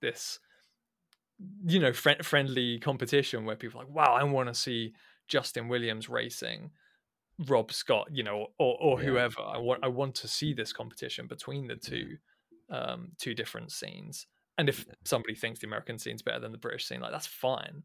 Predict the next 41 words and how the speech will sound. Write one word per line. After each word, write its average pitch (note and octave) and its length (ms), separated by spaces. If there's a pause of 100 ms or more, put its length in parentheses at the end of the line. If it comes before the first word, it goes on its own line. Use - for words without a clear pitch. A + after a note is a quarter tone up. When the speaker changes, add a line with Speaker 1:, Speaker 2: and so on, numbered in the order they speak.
Speaker 1:
But A#2+ 340
I, D3+ 60
I - 40
want C3+ 160
them B2 100
to A#2+ 120
see D#3+ 300
the B2+ 100
British - 300
scene A2 380 (720)
before A#2 400
they G#2 240
discount A2 560
it. C#3+ 160
And B2+ 120
right A#2 200
now A#2 220
it A#2+ 100
feels G#2 360
like, - 380 (840)
as A2+ 160
you, A#2 200
you're C3 160
saying A2+ 280
there, A#2+ 180
like, - 400 (400)
they're B2 120
discounting C#3 600
riders A2+ 360
that - 100
they A2+ 100
have A2+ 140
no A2+ 180
idea G#2+ 220
who A2+ 100
they G#2+ 160
are, A#2+ 300 (340)
but A2+ 260 (380)
they're, A#2 320 (680)
they B2+ 180
are A2 200